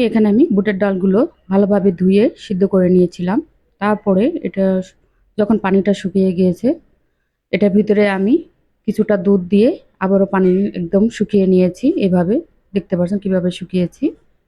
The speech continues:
তারপরে ডালগুলো আমি শিলপাটায় বেটে নিয়েছি ভালোভাবে মিহিন করে। আর এখানে আমি ঘি দিয়ে দিলাম আধা কাপের মতন।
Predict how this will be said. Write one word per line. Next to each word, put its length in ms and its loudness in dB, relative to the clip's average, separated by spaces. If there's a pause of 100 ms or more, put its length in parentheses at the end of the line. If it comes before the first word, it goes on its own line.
(540)
তারপরে 260 0
ডালগুলো 400 0
আমি 180 0 (160)
শিলপাটায় 540 -2
বেটে 220 0
নিয়েছি 360 2
ভালোভাবে 500 0 (120)
মিহিন 280 2
করে। 240 -2 (840)
আর 200 0
এখানে 360 0
আমি 200 2 (120)
ঘি 240 2
দিয়ে 220 2
দিলাম 300 0 (180)
আধা 220 0
কাপের 320 -4
মতন। 300 2